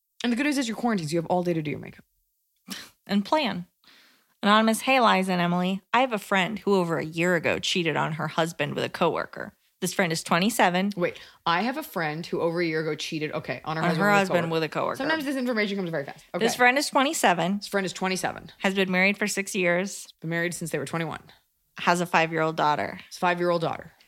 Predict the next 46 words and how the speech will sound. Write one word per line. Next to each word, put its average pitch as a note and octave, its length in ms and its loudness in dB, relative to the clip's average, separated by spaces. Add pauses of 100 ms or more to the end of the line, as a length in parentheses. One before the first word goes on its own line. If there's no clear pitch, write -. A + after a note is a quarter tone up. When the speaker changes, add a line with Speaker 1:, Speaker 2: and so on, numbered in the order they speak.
(140)
Speaker 2:
She G#3+ 180 -2
claims A3 300 0
she C#4 120 -2
fell A#3+ 200 4
in A3+ 80 2
love F3 180 4
with G3 120 -2
the F#3 80 0
man E3 240 0
she F3+ 160 -4
cheated D#4 360 0
with, E3 320 0
who F#3+ 120 0
is G3+ 100 0
also F#3+ 320 2
married. C#3+ 520 -8 (440)
Speaker 1:
Oof. - 260 -10 (220)
Speaker 2:
She G#3 220 2
asked G#3 260 4
him A3 100 2
to G#3+ 80 2
leave F#3+ 180 0
his F3 140 0
wife E3+ 320 6
and F#3+ 80 0
start F3 300 2
a F3+ 40 0
new F3+ 160 0
life D#3+ 280 2
with E3+ 140 -2
her. E3+ 460 0
He G3 160 -2
rejected F3 500 0
her, E3+ 140 2
and F#3+ 140 0
sh-, - 100 -6 (100)
she F#3+ 180 -4
was F3 160 -4
so F3+ 100 2
upset F#3 320 0
she - 120 -2
ended D#3+ 200 0
up - 140 -6
quitting D#3+ 380 0
her F3 100 -2
job. B2+ 320 0